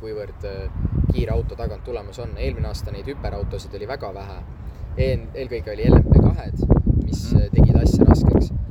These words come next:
Speaker 1: Ja noh, G T E Pro, kellega ma seal kogemata öösel võitlesin, kui ma olin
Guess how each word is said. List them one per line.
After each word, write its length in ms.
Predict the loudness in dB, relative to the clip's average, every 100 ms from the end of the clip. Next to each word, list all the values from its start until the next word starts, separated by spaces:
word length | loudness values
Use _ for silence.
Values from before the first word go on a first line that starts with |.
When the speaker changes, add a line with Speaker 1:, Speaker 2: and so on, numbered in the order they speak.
| -4
Speaker 1:
Ja 60 | -4
noh, 100 | -8
G 160 | -12 -8
T 100 | -6
E 160 | -2
Pro, 460 | 0 4 4 4 2 0 -2 -4
kellega 300 | -4 -4 -6
ma 100 | -6
seal 480 | -4 -2 2 2 0 -8 -12 -14 -8 -6 -4
kogemata 440 | -2 0 4 4
öösel 400 | 4 0 -2 -4
võitlesin, 480 | -4 -6 -12 -16 -12
kui 120 | -10 -6
ma 120 | -4
olin 280 | -2 -4